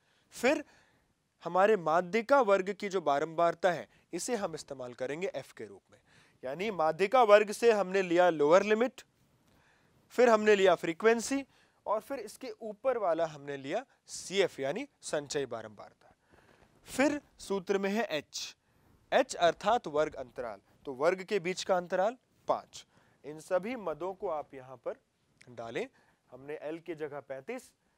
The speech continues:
n बटे दो की जगह अस्सी, सीएफ़ की जगह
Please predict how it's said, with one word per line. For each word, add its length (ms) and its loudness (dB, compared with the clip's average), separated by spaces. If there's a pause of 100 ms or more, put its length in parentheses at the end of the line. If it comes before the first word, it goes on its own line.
(380)
n 180 -8
बटे 240 -8
दो 140 -10
की 120 -16
जगह 200 -10
अस्सी, 440 -14 (720)
सीएफ़ 400 -4
की 140 -8
जगह 320 -10